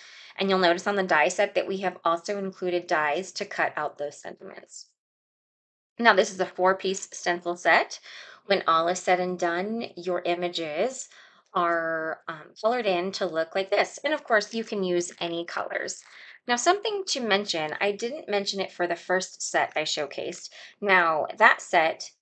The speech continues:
you can use the stencils alone. For the All Kinds of Wonderful product suite, this one right here that I'm showing you, the stencils alone would look a little incomplete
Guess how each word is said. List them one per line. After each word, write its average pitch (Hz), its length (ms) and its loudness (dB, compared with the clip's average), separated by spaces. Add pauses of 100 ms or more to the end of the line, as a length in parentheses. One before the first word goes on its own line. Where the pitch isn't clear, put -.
(140)
you 208 140 -6
can 196 320 2
use 196 220 -2
the 185 60 -12
stencils 175 720 -2
alone. 175 420 -2 (600)
For 214 400 2
the 190 320 -4
All 262 340 4 (120)
Kinds 233 320 -2
of 175 160 -2
Wonderful 185 920 0 (220)
product 147 260 0
suite, 170 300 -8
this 220 220 0
one 190 120 -2
right 156 200 0
here 175 240 4
that 160 140 2
I'm 147 140 -2
showing 147 380 -2
you, 175 300 -8 (840)
the 208 60 4
stencils 240 480 4
alone 202 340 4
would 180 120 -2
look 190 200 0
a 180 60 2
little 175 320 2
incomplete 180 920 -6